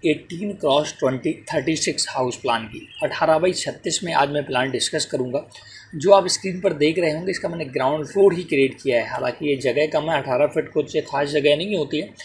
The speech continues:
अठारह फीट में और छत्तीस फीट लंबाई में ये पूरा मॉडल मैंने डिज़ाइन किया है और आपको यहाँ पर बेहतरीन लुक देखने को मिलेगा इस मॉडल का।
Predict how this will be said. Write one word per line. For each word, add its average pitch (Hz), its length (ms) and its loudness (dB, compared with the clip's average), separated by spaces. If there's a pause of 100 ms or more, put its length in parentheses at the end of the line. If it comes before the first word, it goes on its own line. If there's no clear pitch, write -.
(460)
अठारह 165 380 8
फीट 208 300 -2
में 180 260 -2 (120)
और 131 220 4
छत्तीस - 420 -6
फीट 160 180 -2
लंबाई 127 400 2
में 156 140 -2 (520)
ये 254 80 -2
पूरा 196 220 4
मॉडल 147 300 2
मैंने 175 200 -4
डिज़ाइन 139 420 4
किया 170 240 2
है - 60 0
और 165 140 4
आपको 170 220 -2
यहाँ 156 100 0
पर 156 100 -6
बेहतरीन 151 560 -4
लुक 170 160 0
देखने 143 400 -4
को 156 100 -4
मिलेगा 143 380 2
इस 160 140 -2
मॉडल 131 360 -2
का। 165 140 2